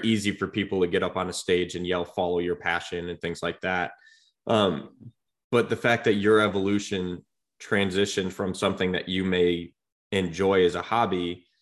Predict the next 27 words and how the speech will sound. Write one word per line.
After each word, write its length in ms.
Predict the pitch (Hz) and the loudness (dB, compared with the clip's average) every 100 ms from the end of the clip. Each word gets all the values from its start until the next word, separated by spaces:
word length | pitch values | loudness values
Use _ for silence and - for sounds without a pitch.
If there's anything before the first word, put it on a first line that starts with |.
| _ _ 92 | _ _ -4
and 80 | |
you 100 | 95 | 0
were 100 | 98 95 | 4 4
able 220 | 92 92 | 4 2
to 60 | 87 | 2
refine 720 | 87 - - 98 95 92 92 | 2 -2 -4 -2 0 -2 -4
into 840 | - 95 95 - 92 90 87 85 - _ _ _ _ - | -4 -4 -4 -4 -2 0 0 -2 -8 _ _ _ _ 0
in-flight, 560 | 127 - - 92 87 - _ _ _ - | 2 2 2 2 0 -6 _ _ _ -4
which 220 | 98 - | -2 0
was 280 | 92 85 - _ _ - | -2 -2 -16 _ _ -2
what 220 | 98 - | -2 0
you 280 | 92 113 107 | 0 2 2
viewed 320 | 92 95 92 | 2 2 0
as, 640 | - 107 101 90 87 - - | -2 -4 -2 -2 -2 -4 -8
as 140 | 90 | -2
a 80 | 87 | -2
viable 500 | 85 92 92 85 82 | 0 2 2 0 0
business, 720 | 85 90 92 90 - - - _ _ _ - - | 0 0 0 -4 -6 -12 -16 _ _ _ -10 -2
and 400 | 95 90 87 87 | 0 2 0 0
have 200 | 101 85 | -2 -2
been 120 | 92 | 0
able 240 | 87 87 | 2 4
to 60 | 85 | 2
since 500 | - 90 85 - - _ - | -2 -6 -6 -12 -18 _ -8
grow 240 | 101 104 | 2 4
that, 180 | 82 76 | 4 0
right? 280 | 87 87 | 2 2